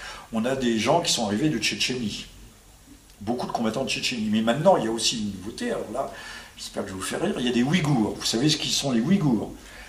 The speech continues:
Les Ouïghours, c'est les gens qui attaquent les gens au couteau, là-bas dans le Xinjiang chinois. Hein, euh, les, ils ont les yeux gris, ils ont le nez assez fort, et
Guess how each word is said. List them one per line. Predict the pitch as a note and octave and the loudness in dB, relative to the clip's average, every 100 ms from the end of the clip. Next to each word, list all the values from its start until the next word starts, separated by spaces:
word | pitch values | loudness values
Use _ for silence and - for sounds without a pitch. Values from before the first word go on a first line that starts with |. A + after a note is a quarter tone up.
| - | 0
Les | A#2 | 2
Ouïghours, | D#3+ F3 A3+ | 4 6 8
c'est | A3 C#3+ | 6 4
les | C3+ | 4
gens | C#3 F#3 | 6 6
qui | - - | 4 0
attaquent | B2+ D3+ D3+ B2+ | 0 0 -2 -4
les | A2+ | -4
gens | C3 C3+ | -2 -2
au | B2+ G#2 G2 | -2 -4 -8
couteau, | - - C#3+ D3 | -10 -6 -2 0
là-bas | A2+ A#2 | -2 -2
dans | A2 | -4
le | G2+ | -2
Xinjiang | - A2+ A2 A#2+ A2+ | -2 -2 -4 -4 -2
chinois. | - A2 C3+ - - - - - - - - - - | -4 -2 -2 -2 -4 -14 -20 -20 -20 -20 -20 -20 -18
Hein, | G2 G#2 E2 - | -12 -12 -10 -10
euh, | G#2 G#2+ | -6 -2
les, | G#2+ | 0
ils | G#2 A2+ A2+ | 0 0 -2
ont | B2+ | 0
les | B2 A2 | 0 0
yeux | B2 B2 | 0 0
gris, | C#3+ F#3+ A3+ G3 | 2 4 4 2
ils | D3 | 0
ont | C3+ | -2
le | C3+ | 0
nez | C#3 | 2
assez | B2+ - A2+ | 2 0 0
fort, | - G3+ | 0 2
et | A#3 | 2